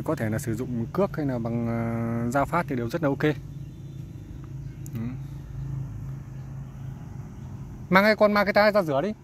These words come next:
Cọ rửa sạch, sạch sẽ. Cho anh em nó làm ít, ờ, dọn ít máy. Cái, ờ,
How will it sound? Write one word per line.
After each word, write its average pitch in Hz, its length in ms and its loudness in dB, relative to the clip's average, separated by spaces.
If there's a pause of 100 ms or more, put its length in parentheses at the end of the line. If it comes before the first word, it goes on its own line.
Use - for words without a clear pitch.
(800)
Cọ 156 140 0
rửa 139 140 2
sạch, 143 180 -6
sạch - 280 -4
sẽ. 196 200 2 (2500)
Cho 131 80 -4
anh 127 160 -2
em 131 160 0
nó 131 80 2
làm 113 220 2
ít, 135 200 0
ờ, 127 680 -4 (140)
dọn 127 220 -4
ít 135 140 -4
máy. 127 180 -4 (1600)
Cái, 180 280 6
ờ, 180 220 2